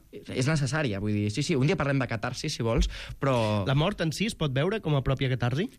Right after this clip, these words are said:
Speaker 1: Com a, sí, com a la, la mort com a, com a la gran ma-, si opera com a gran metàfora, no?
Speaker 2: Mhm.
Speaker 1: Com a, com a gran construcció literària, la mort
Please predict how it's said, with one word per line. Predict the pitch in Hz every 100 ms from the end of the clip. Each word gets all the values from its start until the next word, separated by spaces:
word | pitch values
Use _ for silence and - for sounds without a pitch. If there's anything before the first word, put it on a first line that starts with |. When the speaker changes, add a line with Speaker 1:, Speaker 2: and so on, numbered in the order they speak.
| -
Speaker 1:
Com | 127
a, | 127 - - -
sí, | - 247 175 - - - - -
com | 143 147
a |
la, | 147
la | 131
mort | 151 202 -
com | 185 175
a, | 156 135 123 113
com | 117 131
a |
la | 131
gran | 143 185
ma-, | 156 110 - _ - -
si | - 139
opera | 170 220
com | 196
a | 156
gran | 151 143
metàfora, | 117 117 - 180 214 208
no? | 139
Speaker 2:
Mhm. | 135
Speaker 1:
Com | 123
a, | 110
com | 120
a | 117
gran | 131
construcció | 160 151 - 127 - 127
literària, | 120 107 107 135
la | 151
mort | 107 147 170